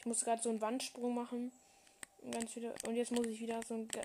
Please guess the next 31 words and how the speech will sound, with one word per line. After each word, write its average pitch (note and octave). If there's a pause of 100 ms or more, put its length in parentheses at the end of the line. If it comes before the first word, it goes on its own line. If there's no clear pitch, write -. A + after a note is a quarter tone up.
(200)
jetzt A3+
muss A3+
ich A3
ganz A3+
viel, -
jetzt A#3
muss A#3
man A3+
ganz A3+
viele C4+
Wandsprünge C4+
machen. C#4+ (840)
Und B3
so A#3+
ein A3+
Licht C4 (140)
zeigt B3
einen A3+
halt, A3+ (560)
und A3+
in A3+
diesem A#3+
Spiel A#3
zeigt A#3+
ein G#3+
Licht A#3+
halt A3
so G#3
ein, G3+ (500)
den G#3
Weg, B3